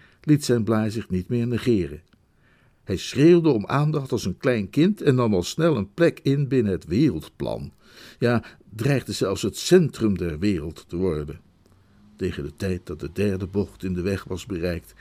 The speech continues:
leek het Percy dat die blaar het enige werkelijk grote feit was geworden in een onwerkelijk nachtmerrieachtig universum. Hij strompelde moeizaam en gepijnigd voort en toen hij tenslotte abrupt stilhield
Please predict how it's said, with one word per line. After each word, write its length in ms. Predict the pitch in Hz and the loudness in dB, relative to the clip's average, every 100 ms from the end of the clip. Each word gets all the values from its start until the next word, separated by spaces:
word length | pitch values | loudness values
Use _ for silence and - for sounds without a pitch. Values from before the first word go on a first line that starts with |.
| - - | -20 -4
leek 220 | 131 131 | 0 0
het 180 | 113 - | -2 -2
Percy 480 | 113 104 - 98 92 | 0 0 0 -6 -4
dat 160 | 98 | -4
die 120 | 107 | -4
blaar 380 | 92 95 87 90 - - | -4 -2 -2 -4 -10 -12
het 240 | - 95 - | -8 -8 -2
enige 520 | 110 113 110 101 110 110 | 0 0 -2 -8 -10 -4
werkelijk 440 | 107 113 - 101 | -2 -2 -4 -8
grote 400 | - 101 92 - | -4 0 0 -2
feit 400 | 92 - 104 98 | -8 -2 -2 -2
was 200 | - 90 | -8 -10
geworden 440 | - 90 92 82 82 - - | -8 -4 -2 -2 -8 -12 -10
in 100 | - | -2
een 180 | 95 - | -2 0
onwerkelijk 720 | 98 87 95 107 - 95 - - | -2 -2 -4 -4 -4 -8 -8 -6
nachtmerrieachtig 1120 | 110 107 - 92 101 98 - 92 - 80 - _ _ | -4 -4 -4 -2 0 -2 -6 -10 -10 -12 -12 _ _
universum. 880 | - 120 110 90 95 85 110 90 113 _ _ _ _ _ _ _ _ _ _ _ _ | -4 -2 -2 -2 -4 -4 -8 -16 -18 _ _ _ _ _ _ _ _ _ _ _ _
Hij 140 | - 92 | -14 -14
strompelde 560 | - 117 117 101 95 | -4 2 2 2 -4
moeizaam 540 | 87 98 120 95 104 98 | -2 0 0 0 -2 -2
en 80 | 92 | -6
gepijnigd 540 | - 120 117 104 - | -4 -2 0 -2 -4
voort 400 | - 135 135 - - - | 0 2 2 -2 -14 -4
en 120 | 120 | 0
toen 160 | 165 | 4
hij 100 | 147 | 4
tenslotte 480 | 127 120 - 131 - | 2 0 0 -2 -2
abrupt 420 | - 98 135 151 | -2 -2 -4 -6
stilhield 640 | - - 156 127 - - - | -8 0 0 0 -4 -8 -10